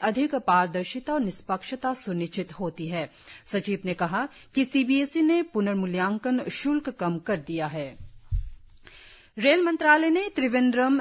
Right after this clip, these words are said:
नई दिल्ली राजधानी एक्सप्रेस के दो पिछले डिब्बों में लगी आग की उच्च स्तरीय जांच के आदेश दिए हैं। आज सुबह करीब सवा पाँच बजे कोटा रेल मंडल के नागदा के पास त्रिवेंद्रम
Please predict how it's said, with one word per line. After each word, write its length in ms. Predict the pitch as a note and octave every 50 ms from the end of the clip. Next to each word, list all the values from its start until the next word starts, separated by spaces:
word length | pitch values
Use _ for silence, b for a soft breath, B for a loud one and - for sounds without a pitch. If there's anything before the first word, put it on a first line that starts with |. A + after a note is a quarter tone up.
| -
नई 280 | G3+ G3+ G3+ G#3 G#3 G#3
दिल्ली 400 | F#3 F#3 A3+ A3 A#3+ C4 C#4 C#4
राजधानी 600 | G#3 G3+ F#3+ F#3+ G3+ F#3 F#3+ G3+ G#3 G3+ G3+ G3+
एक्सप्रेस 440 | F#3+ F#3+ - - - F#3+ G3+ F#3+ -
के 120 | - G3+
दो 200 | F3 D#3 F#3+ F#3
पिछले 360 | F3+ - G3+ - - F#3+ F#3
डिब्बों 360 | D#3+ D#3 G3 F#3+ D3+ G3 A3 A#3+
में 220 | B3 C#4 D4 D4
लगी 280 | B3 G3+ F3+ D3+ G3+ G3+
आग 300 | - - F3 G#3 B3+ C4 - -
की 100 | C#4+ D4
उच्च 280 | - - G3+ - -
स्तरीय 580 | F#3+ E3 - - - A3+ A3+ A3 A#3+ C4 B3 F#3 -
जांच 300 | F#3+ F#3 G3 A3+ A#3+ -
के 120 | - F3
आदेश 420 | E3 E3 D#3+ D#3 E3+ E3 D#3 -
दिए 160 | - F#3 E3+ E3
हैं। 200 | F3 D#3+ C#3 B B B B B B B B -
आज 280 | A#3 B3 B3+ B3+ C4
सुबह 440 | C4+ C4 - C#4 A#3 G#3+ G3 D4 D#4
करीब 460 | D4+ D#4+ D4+ C#4+ D4 D4+ D4+ D#4 D4
सवा 320 | C4+ - - G#3 F#3+ G3+ G3+
पाँच 400 | G3 - G3+ F#3+ G3 G#3 - -
बजे 260 | A3 G#3 F#3+ C#4 D#4+ D#4+
कोटा 440 | - - F#3 F#3 F3+ - G3+ G3
रेल 240 | F#3 F3+ F#3+ F#3 F#3
मंडल 360 | F3 F3+ F3+ F3+ F3+ A3+ B3
के 160 | A#3 - C4+ C4
नागदा 500 | G#3+ F#3 F3 F3 E3 F3 D#3 F#3 G3 G#3+
के 160 | - - A3
पास 340 | - - G#3 G#3 A#3+ B3+ - B B B B B B
त्रिवेंद्रम 640 | - B3 A#3+ B3 C#4 C#4+ C#4 D4 D4+ D#4 D4+ C#4+